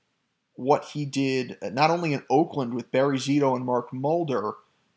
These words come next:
but what he did in Atlanta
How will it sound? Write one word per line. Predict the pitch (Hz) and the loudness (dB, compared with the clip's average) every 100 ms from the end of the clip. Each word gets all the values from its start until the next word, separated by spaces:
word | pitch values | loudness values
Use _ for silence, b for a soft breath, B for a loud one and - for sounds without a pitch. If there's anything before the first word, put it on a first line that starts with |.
| - | 2
but | 131 | 4
what | 135 147 - | 6 4 2
he | - 139 135 | -12 -8 -6
did | 127 135 135 131 - | -4 0 0 -2 -2
in | 127 | -2
Atlanta | 120 101 107 127 147 160 - 120 113 113 | -2 -4 -6 -4 -2 -4 -2 0 0 -2